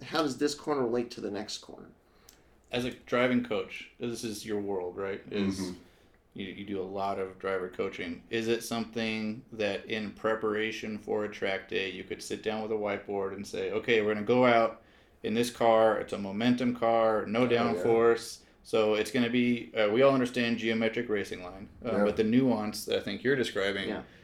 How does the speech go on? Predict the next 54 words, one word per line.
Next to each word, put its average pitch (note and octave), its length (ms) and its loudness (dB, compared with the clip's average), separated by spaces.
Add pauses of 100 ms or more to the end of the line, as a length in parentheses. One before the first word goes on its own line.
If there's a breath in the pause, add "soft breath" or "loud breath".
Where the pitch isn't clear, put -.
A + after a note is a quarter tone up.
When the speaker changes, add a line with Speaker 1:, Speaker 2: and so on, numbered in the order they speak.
(120)
Speaker 2:
Is G#2+ 140 -4
where A2 240 10
do G#2+ 120 2
we G2+ 120 0
vary A2+ 420 6
from A#2+ 240 -2
geometric A#2 580 -2
line A2 420 -4 (320 loud breath)
to A#2+ 120 -4
now A2+ 320 4
what G#2 220 4
is G#2 120 2
the G#2 100 0
optimal G2 460 -4
line G2+ 320 -6
for G2+ 280 -4
the G2 80 -6
driver G2 480 -2
and F#2 180 -4
this F#2 100 -12
car F#2+ 260 -4
combination, F#2 680 -10
right? F#2 260 -6 (300 loud breath)
Is A2 120 -4
it G#2+ 80 -6
the A2 80 -4
kind B2+ 200 2
of B2 60 0
thing B2+ 140 2
you A#2+ 100 4
could A2+ 140 -2
sit A#2+ 180 -4
down A2+ 200 -2
ahead A2+ 180 -2
of B2 60 -6
time C3+ 180 0
and C3 80 0
be B2 60 4
like, A#2+ 120 6
Speaker 3:
It B2+ 80 6
Speaker 2:
"Okay, B2 360 4
we're G#2+ 100 4
going A#2 200 4
in A2+ 60 2
this B2 120 4
car. G#2+ 540 4
I G#2 60 -2
know A#2 260 4
how A#2+ 140 2
you, A2+ 100 4
kinda A#2 220 0
how A#2 80 -2
you A2 120 0
drive. G#2+ 440 0